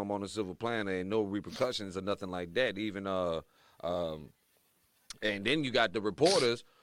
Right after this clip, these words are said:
who too scared. They don't wanna get their credentials revoked. They don't wanna get, they don't wanna get, you know,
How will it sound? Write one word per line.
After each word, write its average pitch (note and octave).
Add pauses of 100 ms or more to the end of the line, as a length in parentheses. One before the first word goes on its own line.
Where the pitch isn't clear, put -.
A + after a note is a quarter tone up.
(160)
who A#2+
too C#3+
scared. E3
They C#3
don't D3+
wanna C#3+
get B2
their C#3
credentials C#3
revoked. G#2
They A#2+
don't C3+
wanna C3+
get, C3+ (260)
they A#2+
don't C#3
wanna C3+
get, C3
you C3
know, G2+